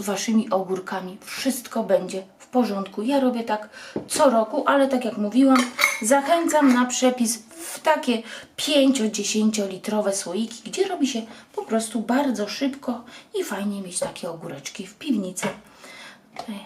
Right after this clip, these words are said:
Jak wam się przepis podobał, to poproszę o łapkę w górę.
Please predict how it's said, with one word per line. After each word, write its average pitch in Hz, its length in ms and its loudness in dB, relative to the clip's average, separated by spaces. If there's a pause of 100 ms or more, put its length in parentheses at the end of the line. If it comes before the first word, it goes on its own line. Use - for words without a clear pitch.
(240)
Jak 330 160 2
wam 262 180 6
się 262 140 0
przepis 254 440 0
podobał, 262 720 4 (380)
to 440 100 2
poproszę - 640 0
o 180 120 -6
łapkę 196 340 2
w 233 60 0
górę. 277 400 4